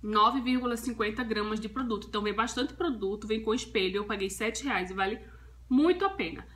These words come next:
Ainda tem no eBay, tá? Mas de outro vendedor. Se eu achar, eu ponho aqui. Se eu não achar, eu não ponho, tá? Mas vocês têm que pesquisar bastante, que consegue achar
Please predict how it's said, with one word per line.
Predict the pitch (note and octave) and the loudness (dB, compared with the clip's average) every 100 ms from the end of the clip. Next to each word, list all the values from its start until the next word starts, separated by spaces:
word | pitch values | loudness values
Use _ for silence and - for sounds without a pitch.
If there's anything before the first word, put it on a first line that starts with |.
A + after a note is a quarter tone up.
| - - | -20 2
Ainda | G#3 A#3 C4+ D4+ | 4 6 6 4
tem | D4+ | 4
no | C#4+ | 4
eBay, | C#4+ A3+ G3+ F#3+ A#3+ | 4 2 2 2 0
tá? | A#3 G3+ G#3+ | 0 2 2
Mas | A3 G3+ G#3 - | 2 2 0 -2
de | G3 G#3 | 0 2
outro | G#3 A3 A#3+ | 2 0 -2
vendedor. | A3+ G#3+ F#3+ F3+ F#3 B3 | 0 0 -2 -2 0 -2
Se | - G#3+ | 2 2
eu | G3+ | 2
achar, | G#3+ - F#3 | 0 -2 -2
eu | |
ponho | F3+ G3+ F3+ | -2 -2 -2
aqui. | F3+ - C#4+ | -2 4 4
Se | C#4 | 4
eu | B3+ | 0
não | A#3+ | 0
achar, | B3 A#3 A3 | 0 2 2
eu | |
não | A3 C4+ - | 2 0 -2
ponho, | - E3+ D#3+ | -4 -4 -4
tá? | - F#3 | 2 2
Mas | G#3+ G#3 G#3 | 4 0 -2
vocês | G3+ G#3 G#3 | -4 -4 -2
têm | G3+ | -4
que | G3+ G3+ - - | -4 -8 -10 -2
pesquisar | G3 - G#3+ F#3+ | -2 0 -2 -2
bastante, | F3+ A#3+ - A3 F#3 F3+ | 0 0 -2 -4 -2 -4
que | - | -8
consegue | - G3 G3+ G3 | -8 -6 -4 -2
achar | A3 - A#3+ F#3 F#3 | -2 -2 0 0 0